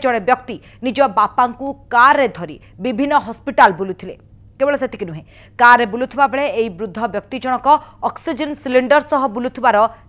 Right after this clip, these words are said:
ଦେଖିବାକୁ ମିଳିଥିଲା। ଏବେ କରୋନା ପୁରା ଦେଶରେ ତାର କାୟା ମେଲାଇ ଚାଲିଛି। କରୋନାର ଦ୍ୱିତୀୟ ଲହରରେ ଦେଶରେ ଆକ୍ରାନ୍ତଙ୍କ ସଂଖ୍ୟା ଦୁଇ ଲକ୍ଷ ପାର କରିଛି। କିଛି ରାଜ୍ୟରେ ଆକ୍ରାନ୍ତଙ୍କ ସଂଖ୍ୟା ହୁ ହୁ ହୋଇ ବଢ଼ୁଛି। ଅବସ୍ଥା ଏମିତି କି ଶ୍ମଶାନରେ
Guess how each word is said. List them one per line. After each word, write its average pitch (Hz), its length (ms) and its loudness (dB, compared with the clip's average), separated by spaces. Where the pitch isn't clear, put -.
ଦେଖିବାକୁ 202 380 -2
ମିଳିଥିଲା। 180 340 0
ଏବେ 311 160 10
କରୋନା 320 320 8
ପୁରା 302 180 4
ଦେଶରେ 294 380 2
ତାର 277 120 4
କାୟା 214 240 6
ମେଲାଇ 175 240 -2
ଚାଲିଛି। 151 360 -14
କରୋନାର 180 340 -4
ଦ୍ୱିତୀୟ 302 340 0
ଲହରରେ 269 320 4
ଦେଶରେ 220 320 -4
ଆକ୍ରାନ୍ତଙ୍କ 196 440 -4
ସଂଖ୍ୟା 226 280 -2
ଦୁଇ 226 200 -6
ଲକ୍ଷ - 180 -4
ପାର 165 240 2
କରିଛି। 170 300 -12
କିଛି 311 260 0
ରାଜ୍ୟରେ 247 300 2
ଆକ୍ରାନ୍ତଙ୍କ 233 380 -2
ସଂଖ୍ୟା 196 280 0
ହୁ 330 120 2
ହୁ 320 100 -2
ହୋଇ 302 200 2
ବଢ଼ୁଛି। 180 360 -6
ଅବସ୍ଥା 302 400 6
ଏମିତି 233 240 -6
କି 269 160 -4
ଶ୍ମଶାନରେ 247 600 -4